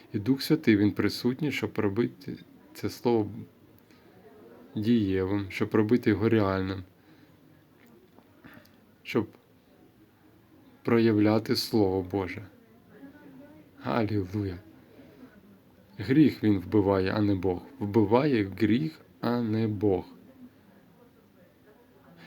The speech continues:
Люди грішать, тому що не вірують в Ісуса Христа. А ті, хто вірують, ті, хто називають себе християнами, і дійсно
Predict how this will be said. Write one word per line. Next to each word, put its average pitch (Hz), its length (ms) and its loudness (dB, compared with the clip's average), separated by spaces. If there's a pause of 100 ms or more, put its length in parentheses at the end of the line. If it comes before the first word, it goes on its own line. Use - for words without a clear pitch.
(180)
Люди 147 320 8
грішать, 117 680 2 (1400)
тому 123 240 4
що 117 200 2
не 107 220 0
вірують 120 420 4
в - 20 0
Ісуса 104 420 -2
Христа. - 500 -12 (1500)
А 104 200 -2 (200)
ті, 131 140 4
хто 113 220 2
вірують, 123 400 4
ті, 110 140 -2
хто - 160 -2
називають 104 360 2
себе 107 200 -2
християнами, 101 840 -2
і 113 180 -6 (880)
дійсно 104 640 0